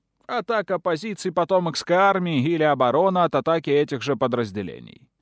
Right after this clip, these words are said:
Джеймс Монтгомери всерьез призадумался, явно не желая предстать в глазах присланного высокого начальства, не разбирающимся в своем деле человеком. Но и затягивать с ответом также не стал, понимая неуместность подобного.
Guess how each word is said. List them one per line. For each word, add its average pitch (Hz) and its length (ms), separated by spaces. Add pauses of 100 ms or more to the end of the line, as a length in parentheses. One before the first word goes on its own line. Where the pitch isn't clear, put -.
Джеймс 113 580
Монтгомери 120 680
всерьез 139 540
призадумался, 143 880
явно 175 420
не 180 220
желая 131 440
предстать 127 520
в 110 100
глазах 110 480
присланного 117 760
высокого 98 580
начальства, 151 680 (280)
не 226 200
разбирающимся 160 960
в - 80
своем 156 480
деле 92 280
человеком. 120 720 (320)
Но 104 260
и 123 40
затягивать 123 640
с - 60
ответом 131 440
также 120 380
не 110 120
стал, - 420
понимая 170 420
неуместность 151 600
подобного. 143 680